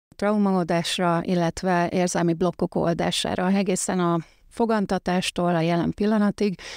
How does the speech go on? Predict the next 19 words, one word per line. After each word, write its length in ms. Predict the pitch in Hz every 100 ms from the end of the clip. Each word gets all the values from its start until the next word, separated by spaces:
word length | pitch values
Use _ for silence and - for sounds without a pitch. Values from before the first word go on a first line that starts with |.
| -
sőt, 320 | - 220 196 -
még 280 | 185 175 -
transzgenerációs, 1040 | 196 185 180 170 170 170 - - 170 - -
ö, 220 | 175 165
oldásokat, 880 | - 190 185 180 180 180 175 180 180 - - - -
vagy 240 | 214 190
akár 340 | 180 - 175
még, 300 | 170 165 165
ö, 380 | 170 165 165 165 170 - -
előző 380 | 190 175 -
életbeli 480 | 180 170 - - 170
oldásokat 720 | 175 170 170 170 170 160 170
is, 320 | 185 170 - -
ö, 220 | 180 165 165
tudunk 280 | - 175 165
csinálni, 340 | - 190 180
attól 220 | 185 - 208
függően, 540 | 214 180 185 180 185
hogy 220 | 190 190